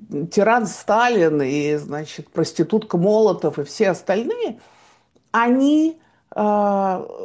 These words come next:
жили во-, именно в этой парадигме.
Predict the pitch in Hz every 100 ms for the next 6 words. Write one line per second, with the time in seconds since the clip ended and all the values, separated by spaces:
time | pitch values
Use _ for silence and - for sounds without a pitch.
0 | - - 165 262 311 233 - 269 349 294
1 | 254 202 370 269 233 - 226 220 226 190
2 | 175 - - -